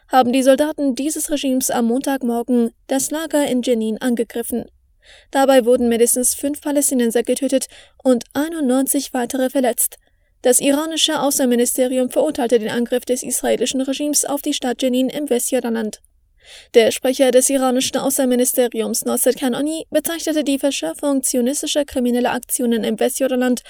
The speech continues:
und im Gazastreifen in den letzten Monaten und das Massaker an Palästinensern, darunter Kindern, Frauen und älteren Menschen, sowie die Zerstörung palästinensischer Häuser als klare Beispiele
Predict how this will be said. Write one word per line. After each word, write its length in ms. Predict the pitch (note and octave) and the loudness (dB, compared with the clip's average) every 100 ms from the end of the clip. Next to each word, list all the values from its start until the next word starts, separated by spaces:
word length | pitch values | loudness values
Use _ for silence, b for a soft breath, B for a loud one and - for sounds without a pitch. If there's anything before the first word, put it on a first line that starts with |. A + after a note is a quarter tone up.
| B B B | B B B
und 200 | - G3+ | -6 -2
im 160 | G3+ | -2
Gazastreifen 840 | A#3 C#4+ C#4+ C#4 - C4+ C4+ C#4+ D4 | 0 0 2 0 0 -2 -2 -4 0
in 120 | C4+ | 2
den 140 | C4+ | 4
letzten 340 | B3+ C#4+ - B3+ | 2 0 0 0
Monaten 460 | A#3+ B3 - B3+ A#3+ b b _ | 0 -2 0 0 0 b b _
und 140 | B3+ | 4
das 160 | A#3 C4 | 4 2
Massaker 400 | C4+ D4 D4+ D4 | 0 0 0 0
an 120 | C4+ | -2
Palästinensern, 760 | C#4+ C4+ C4 C4 D4 D#4 D4 D4 | 2 0 2 0 -2 0 -2 -2
darunter 380 | - D#4 C4+ C4 | 0 0 2 0
Kindern, 440 | - C4 B3 A#3+ A3+ | 0 0 2 0 -2
Frauen 400 | - - C#4 A#3+ | -8 -4 0 0
und 180 | A3+ A3 - | 0 -4 -2
älteren 340 | C4+ C4+ A#3+ | -2 0 0
Menschen, 400 | B3 C4 - A#3+ b b b b | 0 0 0 -2 b b b b
sowie 260 | - A#3+ | 2 2
die 120 | A#3 B3+ | 4 0
Zerstörung 640 | C#4 - D#4 D4+ D4+ D4 | 0 0 0 0 0 0
palästinensischer 800 | C4+ C4 C4+ C4 C4 C#4 C#4 C4+ | 0 0 2 2 0 -2 0 0
Häuser 360 | C#4 D#4 D4 A#3+ | 0 -4 -2 -2
als 220 | A3+ - | -2 -4
klare 400 | - C4+ D4+ D4+ | -4 -4 -2 -2
Beispiele 580 | A3+ B3 B3+ - B3+ | -2 -4 -4 0 4